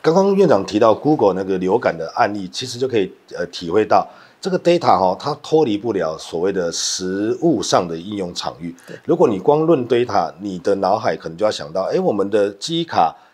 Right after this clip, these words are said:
Speaker 1: 硬碟里面所储存零一零一的那些，呃，那些资料，那这个时候我们会觉得这个 data 要做什么用？所以换句话说，data 不可能脱离实务的场域。呃，我记得我们之前学生，那他们在学习了 big data 相关的技能之后，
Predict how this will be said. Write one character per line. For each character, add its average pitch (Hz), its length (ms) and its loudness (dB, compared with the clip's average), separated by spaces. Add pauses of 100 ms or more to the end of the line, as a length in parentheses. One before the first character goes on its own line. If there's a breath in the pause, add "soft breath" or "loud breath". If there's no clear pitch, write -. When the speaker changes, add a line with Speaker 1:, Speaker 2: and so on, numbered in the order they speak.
Speaker 1:
硬 170 180 -4
碟 123 100 0
里 101 100 -2
面 127 140 2
所 92 240 -2
储 98 220 -4
存 98 240 -2
零 101 100 -2
一 135 220 -4
零 110 160 -2
一 120 100 -2
的 110 120 2
那 107 120 2
些， 107 200 -2 (300)
呃， 85 220 -4 (200 loud breath)
那 113 100 -4
些 110 180 0
资 110 280 -6
料， 127 200 4 (300 loud breath)
那 170 140 -2
这 196 120 -6
个 175 120 4
时 - 100 0
候 156 100 8
我 117 60 6
们 101 160 0
会 139 100 4
觉 127 140 2
得 117 140 0
这 131 160 -10
个 127 80 -6 (120)
data 127 280 2
要 92 80 -2
做 104 180 -4
什 80 120 -10
么 73 100 -14
用？ 85 120 -8 (280 loud breath)
所 156 120 2
以 127 220 4
换 170 180 2
句 151 80 -2
话 151 140 6
说， 127 240 0
data 117 320 0 (100)
不 185 120 -4
可 - 220 -8
能 78 160 -10
脱 98 180 -6
离 85 180 -6
实 85 300 -10
务 101 120 -4
的 80 140 -8
场 - 300 -14
域。 82 120 -14 (520 soft breath)
呃， 101 240 4
我 104 120 4
记 196 160 -2
得 131 140 8
我 113 40 6
们 98 140 -2
之 143 140 -8
前 98 400 -4
学 92 240 -4
生， 107 340 -2 (300)
那 104 260 2
他 120 140 -4
们 104 140 -2
在 113 120 4
学 98 200 -4
习 87 160 -8
了 87 160 0
big 107 160 -8
data 98 280 -2
相 98 240 -6
关 101 120 0
的 87 100 -4
技 - 200 -8
能 82 180 -4
之 92 100 -8
后， 92 180 2